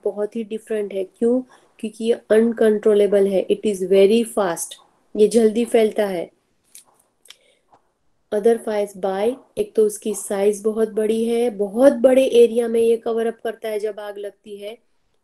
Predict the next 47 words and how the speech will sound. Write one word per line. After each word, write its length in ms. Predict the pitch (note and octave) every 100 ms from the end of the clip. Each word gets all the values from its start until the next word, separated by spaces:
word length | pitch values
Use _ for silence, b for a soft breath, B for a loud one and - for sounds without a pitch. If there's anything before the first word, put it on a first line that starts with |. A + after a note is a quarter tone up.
| _
दूसरा, 560 | G3+ G#3+ - G3 G3 A3+ b b -
the 100 | G#3+
speed 340 | - - B3+ B3
at 260 | B3+ B3
which 200 | A3 A3+
it 180 | A#3 - A3
can 140 | G#3+
spread 540 | - - G#3+ G#3+ B3+ F#4 _ _ _ _ -
from 160 | G#3
its 140 | G#3 G#3
original 440 | G#3 G#3 G3 A3 A3
source, 320 | A3+ A3 A#3 -
एक 240 | C4 D#4 D#4
छोटी 340 | C#4+ C#4+ D4
जगह 280 | C4 C4 C4
से, 140 | B3+ C4
एक 120 | B3
छोटे 320 | - C4 C#4+
point 340 | C#4+ C4 C4 B3+
से 140 | C4
ये 60 | B3+
स्टार्ट, 260 | - B3+
और 160 | C4 C4
इ-, 80 | B3+ -
इसका 240 | B3+ C#4+
actual 460 | - A#3+ - C#4+ C#4
मतलब 280 | C4+ C4+ C#4+ -
क्यों 240 | D4+ F4
start 380 | F4 D4+ C#4+ C#4+
होता 260 | C4 C4+
है 160 | C4 C4
ये 200 | B3 B3+
मालूम 420 | A#3 A3 A3 A#3+
ही 60 | A#3+
नहीं 100 | A3+
है। 60 |
बहुत 380 | B3 B3 C#4+ D#4
सारी 220 | D4 B3+
things 300 | B3 B3+ A#3+
होगी 220 | A3 G#3 G3+
जिससे 280 | G#3+ -
ये 120 | G#3+ G#3
start, 220 | G#3+ G#3
मैंने 200 | G#3 G#3
बोला 240 | A3 A3+
था 140 | B3 F4
ना, 140 | F4